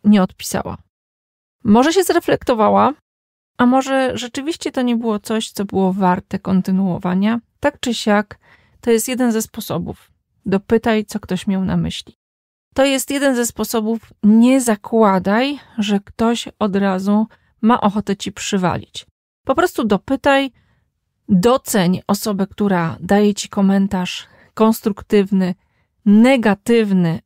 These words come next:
ale z intencją „możesz zrobić to lepiej”, a na hejt jednoznacznie mówię: nie reaguj. Nie reaguj,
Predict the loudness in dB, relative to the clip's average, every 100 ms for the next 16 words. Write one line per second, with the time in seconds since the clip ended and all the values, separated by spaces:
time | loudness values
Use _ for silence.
0 | -6 -2 0 -2 -4 0 0 2 2 2
1 | 0 -2 0 -2 -6 _ _ 2 4 2
2 | 0 -2 -2 -6 -4 -4 -2 0 0 -2
3 | _ _ _ _ _ _ _ 2 2 2
4 | 0 2 2 0 -8 _ _ 0 2 4
5 | 2 2 0 -2 -2 0 0 -4 _ 0
6 | 0 2 -2 -4 _ _ _ 4 4 4
7 | 2 -2 -10 -16 -18 _ _ _ _ _
8 | 2 2 2 0 0 0